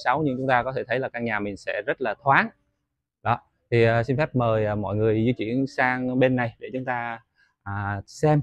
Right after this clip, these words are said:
cái độ thoáng của căn nhà mình ha. À, một cái hẻm ở phía trước á, thì, à, một hẻm bê tông là ba mét và cái hẻm nhỏ này thì hẻm một mét mọi người nha. Phía sau này thì còn, à,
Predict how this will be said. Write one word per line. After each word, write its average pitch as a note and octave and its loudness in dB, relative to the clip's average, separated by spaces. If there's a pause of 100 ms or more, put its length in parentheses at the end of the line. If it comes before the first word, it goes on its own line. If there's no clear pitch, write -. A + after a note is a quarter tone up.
(120)
cái D3 2
độ G#2 2
thoáng C3 0
của C#3+ -4
căn B2 -4
nhà A2 0
mình G#2 0
ha. C3 0 (720)
À, A2 2
một A2+ 2
cái C#3 2
hẻm A2+ 2
ở B2 0
phía D3 0
trước F#3+ 6
á, G#3+ -4 (140)
thì, G#2 2
à, G2 2
một G2 -4
hẻm - 2
bê - 6
tông A#2+ 4
là G2+ 2
ba B2+ 2
mét D3 0 (140)
và G2+ 0
cái A#2 0
hẻm A#2 0
nhỏ A#2 0
này A#2+ 0
thì G#2 2
hẻm G#2+ 0
một A2 -2
mét C3+ -2
mọi G#2+ -8
người G2+ -6
nha. A#2+ -6 (100)
Phía G#2+ -6
sau A#2+ -4
này G#2 -6
thì G2 -6
còn, F#2+ -2
à, G#2 -8